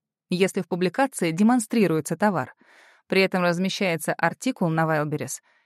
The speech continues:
это считается рекламой, поскольку объект рекламирования индивидуализирован. Потребитель контента узнал о товаре, а затем с помощью артикула получил информацию о том, где можно приобрести товар. Другой вопрос.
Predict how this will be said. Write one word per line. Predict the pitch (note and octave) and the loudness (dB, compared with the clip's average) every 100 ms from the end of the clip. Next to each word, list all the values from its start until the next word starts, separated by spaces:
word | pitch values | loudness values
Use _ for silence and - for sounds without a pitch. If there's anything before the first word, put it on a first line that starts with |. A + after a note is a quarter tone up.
| _ | _
это | C#4+ C#4 | -4 -2
считается | - A3 G3 E3+ - | -2 0 0 0 -2
рекламой, | G3+ - F3 C#3+ C3 _ _ _ _ | -2 0 -2 -2 -8 _ _ _ _
поскольку | F#3+ F3+ A3 G3+ G3+ | -2 0 2 2 0
объект | G3+ G3 F#3+ - | 0 2 0 0
рекламирования | E3+ F3+ F3 A#3+ A#3+ E3 C#3+ - | -4 0 2 4 2 0 -4 -2
индивидуализирован. | C4 B3+ B3 G#3+ A#3 A#3 G3+ C#3+ C3 C#3+ _ _ _ _ _ - | 0 2 2 2 2 2 2 0 -4 -10 _ _ _ _ _ -2
Потребитель | F3+ G3+ F#3 F3 E3 | 2 2 2 -2 -2
контента | - E3 E3 B3+ B3 D#3+ - | 0 0 2 2 2 2 0
узнал | C4 G#3+ D#3+ | 2 4 4
о | D3+ | 4
товаре, | D3+ F3+ F#3+ G#3+ A3 _ _ - | 2 2 2 0 -4 _ _ -2
а | F3+ | 0
затем | G3 D4 C#4 | 2 0 -2
с | |
помощью | - A#3+ G#3+ G3 - | 2 4 4 2 0
артикула | F3+ - C#4 - D#3 C#3+ - | -2 -2 -6 -4 -4 -6 -2
получил | G#3+ G#3 - C#4 B3+ | 0 2 2 -2 0
информацию | A#3 A3 A#3+ B3 F#3 - D#3+ | 0 0 2 2 2 0 -2
о | - | 0
том, | D#3 F3+ A#3 B3+ | 0 2 2 0
где | - E3 F#3 | -4 -2 2
можно | B3 D3+ D#3 G#3 | 2 2 2 0
приобрести | G3+ D#3+ D3+ - D#3 | 0 0 0 -2 -2
товар. | E3 C#3 B2+ - _ _ _ _ _ _ _ _ - | -2 -2 -8 -12 _ _ _ _ _ _ _ _ -4
Другой | E3+ A3 C#4+ C#4 | 4 6 8 6
вопрос. | D3+ C#3 C#3 - | 4 0 -8 -10